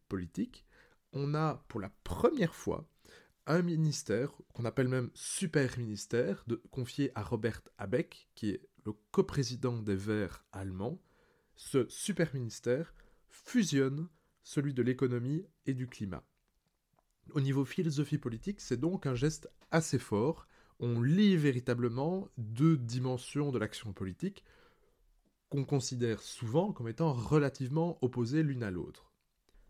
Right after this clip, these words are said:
Enfin, au niveau de la sécurité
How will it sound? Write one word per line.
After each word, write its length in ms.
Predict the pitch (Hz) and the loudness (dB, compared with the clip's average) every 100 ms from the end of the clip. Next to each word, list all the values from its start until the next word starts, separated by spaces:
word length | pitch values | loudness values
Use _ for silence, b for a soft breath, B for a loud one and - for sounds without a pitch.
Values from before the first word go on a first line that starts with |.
| - - _ | -20 -20 _
Enfin, 520 | 110 - 139 202 285 - | -6 -2 0 0 -4 -4
au 40 | |
niveau 240 | 139 135 143 | -2 0 2
de 80 | 117 | 2
la 180 | 107 - | 0 -6
sécurité 1000 | - - 208 202 165 139 - 123 101 | -2 0 2 4 4 2 2 2 2